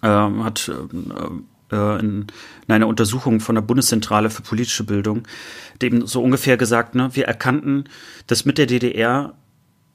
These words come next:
der Arbeitsplatz, die gesellschaftliche Kindererziehung, die bezahlbare Wohnung, das sichere Umfeld, die Stellung in der Familie und Gesellschaft verloren gegangen ist.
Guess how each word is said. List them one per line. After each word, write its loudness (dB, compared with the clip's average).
der 4
Arbeitsplatz, -2
die -8
gesellschaftliche 0
Kindererziehung, -2
die -2
bezahlbare 0
Wohnung, 0
das -2
sichere -2
Umfeld, -4
die 2
Stellung 2
in 0
der 0
Familie 0
und -4
Gesellschaft 0
verloren 0
gegangen -2
ist. -8